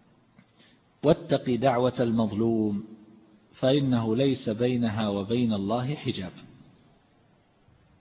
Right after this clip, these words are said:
يعني لا تظلم أحدًا، اتقيها بماذا؟ بالعدل. لا تظلم أحدًا فيدعو عليك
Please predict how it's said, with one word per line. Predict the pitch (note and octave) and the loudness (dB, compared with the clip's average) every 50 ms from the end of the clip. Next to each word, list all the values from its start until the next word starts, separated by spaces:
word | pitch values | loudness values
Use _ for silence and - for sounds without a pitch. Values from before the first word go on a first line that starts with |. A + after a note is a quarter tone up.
| _ _ _ _ _ _ _ _ _ _ _ _ - | _ _ _ _ _ _ _ _ _ _ _ _ -6
يعني | B2 A#2+ C#3+ | -4 -2 2
لا | E3 G3 | 2 2
تظلم | - F3+ D#3+ C3 B2 A#2+ A2+ G2+ | 4 2 2 2 2 0 0 0
أحدًا، | G2+ - - A2+ G2+ G2+ G2+ - - - - - - - _ _ _ _ _ _ _ - | -4 -6 -6 -6 -4 -4 -8 -8 -12 -16 -20 -20 -20 -20 _ _ _ _ _ _ _ -10
اتقيها | - - - C#3 B2+ - E3+ F3 D#3+ D#3+ | -10 -4 -2 -2 -2 2 2 2 4 2
بماذا؟ | C#3 C3+ C#3 C#3 D#3 D#3 C#3 A#2 C3 B2+ B2+ - - - - - - - - - - - - _ _ _ _ _ _ _ _ _ | 2 2 2 4 4 4 4 2 2 -2 -2 -4 -8 -16 -20 -20 -20 -20 -20 -20 -20 -20 -20 _ _ _ _ _ _ _ _ _
بالعدل. | B2 C3 C3 D3+ F#3+ F3 D#3 C3 A#2 - - - - - - - - - - - - _ _ _ _ _ _ _ _ _ | -6 0 2 4 4 4 4 0 -2 -4 -10 -16 -20 -20 -20 -20 -20 -20 -20 -20 -20 _ _ _ _ _ _ _ _ _
لا | B2+ D3 F3+ | 2 2 4
تظلم | F3 G3 F#3+ E3 E3 D#3+ D3+ C#3 C#3 | 6 4 4 6 6 4 4 2 0
أحدًا | - - D3+ C3 C3+ C#3 C3 | -2 -2 -2 0 0 -2 -2
فيدعو | - - B2+ C3 D3 D3 C#3 C3+ C3+ B2+ | -2 -2 2 2 2 2 4 4 4 4
عليك | A#2 B2+ C3 C#3+ D#3 D#3 D3+ - - | 6 4 4 2 0 0 -4 -8 -14